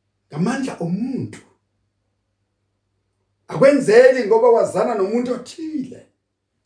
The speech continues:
Akwenzeki ngentando yokuthi ukhonzwe usibanibani. No.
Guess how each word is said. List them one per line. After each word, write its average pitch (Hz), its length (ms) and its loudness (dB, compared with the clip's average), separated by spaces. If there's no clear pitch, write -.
Akwenzeki 254 800 6
ngentando 226 920 -2
yokuthi 226 360 -8
ukhonzwe 190 540 4
usibanibani. 170 1040 -4
No. 120 580 -14